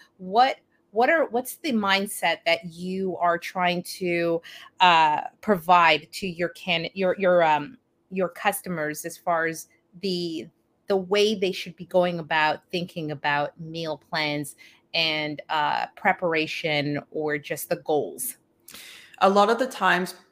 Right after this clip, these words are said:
Speaker 2: people see the meal plan and they're like, "Okay, so this is black and white. This is like, I gotta follow exactly what it says." And I'm like, "It's a guide." Like, it's a guide to follow, because the thing is, I want them to kinda get used to, okay,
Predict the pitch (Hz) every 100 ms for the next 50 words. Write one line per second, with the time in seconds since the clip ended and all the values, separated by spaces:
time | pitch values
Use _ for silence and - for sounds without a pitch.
0 | _ 190 180 196 185 185 - 185 185 185
1 | 160 160 160 156 147 170 160 160 180 185
2 | 185 147 - 165 175 - 180 180 156 -
3 | 202 180 165 - 175 165 156 139 170 175
4 | - 175 165 151 160 170 233 208 202 -
5 | 196 170 156 - 170 160 165 160 - _
6 | 156 151 160 160 139 123 - - _ _
7 | _ 160 147 - 165 - 170 165 160 170
8 | 175 226 - 190 160 151 160 170 - 170
9 | - 170 196 185 185 170 165 156 190 196
10 | 202 - 185 175 170 143 156 156 - 175
11 | 156 180 160 151